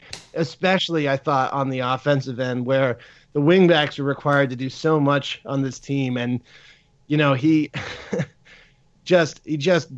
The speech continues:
brought essentially nothing. He was getting closed down every five seconds. Like, he, you know, would run the ball out of bounds like Lucas Vazquez. I mean, it ju-, maybe it's just that whoever was playing left back for, uh, for Girona was great, but I think really it's that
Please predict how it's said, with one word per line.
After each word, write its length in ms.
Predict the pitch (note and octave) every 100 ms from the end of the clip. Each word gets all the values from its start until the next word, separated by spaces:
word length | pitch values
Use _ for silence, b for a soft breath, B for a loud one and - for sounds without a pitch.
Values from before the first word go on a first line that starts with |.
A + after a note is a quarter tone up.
| -
brought 340 | E3 C#3+ -
essentially 580 | C#3+ - D#3+ C#3+ D3 B2+
nothing. 440 | C3+ C#3 C3 C3
He 100 | C#3
was 100 | D3
getting 240 | C#3 C#3 B2+
closed 300 | C#3 C3+ A#2
down 300 | F3+ F3+ E3+
every 200 | D3+ D#3
five 320 | D3+ D3+ C#3+
seconds. 460 | D3 C#3+ C#3+ C#3 C3
Like, 180 | B2
he, 380 | - C#3 C#3 B2+ - _ _ _ _
you 120 | C#3
know, 40 | C3+
would 160 | A#2+
run 200 | D3 D3
the 80 | D3
ball 260 | C#3 C#3+ C3+
out 120 | B2+
of 80 | A#2+
bounds 360 | D3 D#3 D3
like 180 | C#3 C3+
Lucas 280 | C#3+ C#3 B2+
Vazquez. 500 | C3+ D#3+ - D#3+ C#3+
I 60 | D#3
mean, 180 | D#3
it 160 | D3 C#3+
ju-, 280 | D3 E3+ C#3+ D#3
maybe 380 | D3+ A3 A3
it's 120 | G3+ C#3
just 260 | F3 F3
that 160 | D#3+ C3 _ _ -
whoever 280 | B2+ F3 F3
was 180 | E3 -
playing 380 | E3 D3+ D3
left 260 | C#3+ D3 -
back 380 | C#3+ C#3+ C3+ _ _ b b b _ -
for, 600 | D3 C3 C3+ B2+ A#2+ - -
uh, 260 | D2 D#2+ A#1 F#2+ _ _
for 160 | C#3 C3
Girona 400 | C#3 D3 D3+ B2+
was 160 | A#2+
great, 480 | A2+ B2+ G3 F#3+ C3
but 100 | D#3
I 120 | D3
think 200 | D3+ F#3 B2+
really 340 | F3 F3+ D#3
it's 140 | D3
that 300 | - C#3+ C3